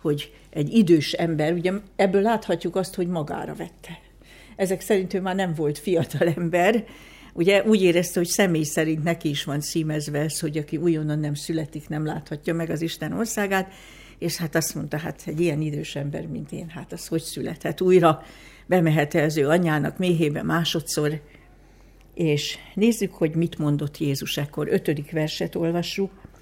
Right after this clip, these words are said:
„Bizony, bizony, mondom néked”, felelt néki Jézus,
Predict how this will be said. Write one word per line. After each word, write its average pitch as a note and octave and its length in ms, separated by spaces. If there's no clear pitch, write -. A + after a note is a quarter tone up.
„Bizony, B3 560
bizony, G#3+ 360
mondom F3 420
néked”, D#3 500
felelt D3 420
néki D3+ 360
Jézus, D3 460